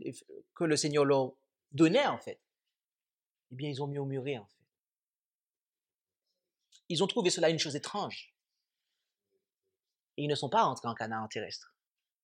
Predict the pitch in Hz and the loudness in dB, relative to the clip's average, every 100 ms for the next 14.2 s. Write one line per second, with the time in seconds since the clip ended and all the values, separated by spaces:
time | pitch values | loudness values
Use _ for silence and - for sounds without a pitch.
0 | _ _ _ _ _ _ _ _ - - | _ _ _ _ _ _ _ _ -20 -10
1 | - 143 190 190 - 180 190 196 120 104 | 2 6 6 4 0 0 2 2 2 -2
2 | - _ _ _ _ _ _ _ _ _ | -6 _ _ _ _ _ _ _ _ _
3 | _ - 160 185 208 190 240 104 - _ | _ 0 6 8 6 6 6 6 0 _
4 | _ _ _ 147 180 147 147 135 131 143 | _ _ _ -2 0 2 0 0 0 -2
5 | - - _ _ _ - 143 139 139 151 | -4 -6 _ _ _ 0 2 4 4 4
6 | 190 147 156 165 160 220 277 214 277 - | 4 6 8 8 8 8 8 8 8 6
7 | - _ _ 226 165 165 160 170 156 190 | -2 _ _ 2 6 6 8 8 8 10
8 | 202 170 - 151 160 170 180 - 147 160 | 10 10 0 0 4 6 4 2 -2 -2
9 | 131 143 - 190 - - - - - 156 | 2 0 2 0 0 -10 -20 -14 2 4
10 | - 254 - 160 151 214 359 370 339 - | 4 4 10 10 12 12 12 12 10 8
11 | 247 233 214 180 208 180 175 156 151 151 | 6 10 8 12 10 10 8 8 6 2
12 | 151 131 - 160 196 - - - - - | 0 0 2 2 2 -4 -20 -20 -20 -6
13 | 127 147 226 165 160 190 - 175 - 156 | 2 4 6 6 6 2 4 4 2 -2
14 | 165 | -4